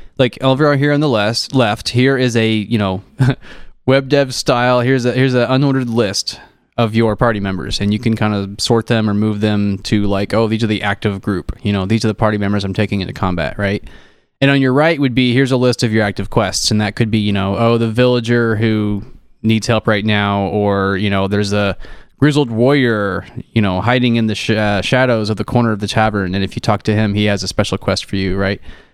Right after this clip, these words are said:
Like, those could, that could just be a bolded list, you know, and that's just a really boring way to represent the same kind of, you know, game flow, but the tavern could be a, you know, much more fun, memorable, and engaging wrapper for all that.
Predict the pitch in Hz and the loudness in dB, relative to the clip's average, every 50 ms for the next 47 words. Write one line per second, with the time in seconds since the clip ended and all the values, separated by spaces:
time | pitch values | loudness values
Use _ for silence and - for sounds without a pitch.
0 | _ _ - 110 104 - - - 127 143 147 156 139 - 160 139 151 147 156 - | _ _ 0 0 0 0 -4 -2 0 2 2 2 0 -2 -2 0 0 0 2 2
1 | 208 156 143 160 139 - 156 143 147 127 110 - 123 135 139 131 123 113 123 139 | 0 0 0 -2 0 2 2 2 2 0 2 2 2 2 2 2 0 0 0 0
2 | - - - - - - - - 117 110 107 110 117 120 123 120 117 123 120 - | 0 0 -4 -6 -4 -6 -2 0 0 2 2 2 2 2 0 2 2 0 0 0
3 | - 127 - 120 120 120 117 107 104 113 117 123 127 127 117 113 110 104 104 101 | -2 -2 0 2 2 2 0 0 0 2 2 2 2 2 0 0 0 0 0 0
4 | 104 101 - 107 98 110 104 101 - 98 - - - 104 101 104 101 - - 98 | 0 0 -2 0 0 0 0 0 0 -2 -2 0 0 2 0 0 -2 -2 -2 0
5 | 98 98 92 92 - - - - _ _ _ _ _ _ _ _ _ _ - 123 | 0 0 -2 -4 -6 -10 -16 -20 _ _ _ _ _ _ _ _ _ _ -2 0
6 | 110 98 95 95 - 117 110 110 113 110 - - 117 104 92 90 87 90 - - | 0 0 0 0 0 2 2 2 2 0 -2 0 0 0 2 2 -2 -2 -6 -8
7 | - - - 110 104 92 - - - - 107 104 - 123 117 117 110 104 98 - | -12 -4 -2 0 0 0 -2 -4 -4 -4 -2 0 0 0 0 0 0 -4 -6 -4
8 | 104 101 107 101 101 98 95 - - - 113 113 101 95 92 92 87 - - - | -2 0 0 0 0 -2 -4 -6 -6 -2 -2 0 0 0 -2 -2 0 0 0 0
9 | - - - - 123 120 113 107 - - - - 120 113 113 113 110 110 107 104 | -2 -6 -2 0 2 2 2 0 -2 -6 -4 -2 0 0 2 2 0 0 -2 -2
10 | - - - - - _ _ _ _ _ - 123 120 123 123 120 110 117 113 113 | -6 -12 -20 -20 -20 _ _ _ _ _ 0 2 2 4 2 2 2 2 2 2
11 | 113 113 113 110 110 104 117 113 117 117 113 107 104 101 107 107 117 - 110 101 | 2 2 0 0 0 0 2 2 2 2 0 0 0 0 0 0 0 0 -2 -2
12 | - - 117 107 - 95 95 - - - | 0 -2 -2 -2 0 -2 -4 -4 -6 -6